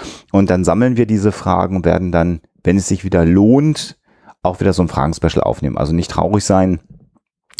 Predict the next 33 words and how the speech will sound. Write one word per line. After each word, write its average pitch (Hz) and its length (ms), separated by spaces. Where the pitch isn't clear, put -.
äh, 85 240
wenn 82 160
ihr 78 80
jetzt 82 220
noch 78 120
nicht 80 200
aktiv - 300
eine 87 80
Frage 87 200
stellen 87 220
konntet, 82 260
aber 78 140
vielleicht 78 480
hat 85 220
irgendwer 78 280
anders 90 220
für - 100
euch 64 180
schon 76 200
die 67 80
Frage - 420
gestellt. - 460
Und 113 180
abschließend, 123 560
bevor 95 280
wir 98 60
jetzt - 120
wirklich - 260
in 104 120
die 98 60
Fragen 98 340
noch 92 160
reingehen, 90 500